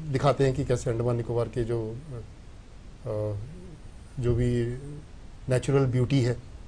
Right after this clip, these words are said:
वो भी दिखाते हैं। Then, अ, after that, अ, अ, हमारे camp में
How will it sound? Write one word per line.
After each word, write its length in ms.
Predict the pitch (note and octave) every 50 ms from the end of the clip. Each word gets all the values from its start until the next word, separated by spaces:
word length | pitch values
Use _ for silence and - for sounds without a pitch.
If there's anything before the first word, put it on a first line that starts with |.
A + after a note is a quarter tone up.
| - - - -
वो 100 | B2 A#2+
भी 100 | B2 B2
दिखाते 360 | A#2+ A#2 A#2 A#2 A2 - A#2+
हैं। 120 | A#2 A#2 - - - - - - - - - - - - - - - - - - - - - - - - - - - - - - - - C3+
Then, 320 | A#2+ C#3+ E3+ G3 G3 G3 G3
अ, 400 | - D#3 D3 D3+ - - C#3 C#3+
after 220 | D3 - G3+ F#3+ F#3+
that, 360 | G3+ G#3 G#3+ G3 - - F#3
अ, 480 | D#3+ D3+ D3 C#3+ C#3 C3+ C3 C3 B2+ B2 - - - - - - - - - - - - - -
अ, 380 | B2 A#2+ A#2+ A#2 A2 G2 G2+
हमारे 260 | A#2 A#2+ C3 C#3+ E3+ E3+
camp 440 | E3+ - - - D#3 F3+ F3 -
में 200 | D3+ C3 A2+ G#2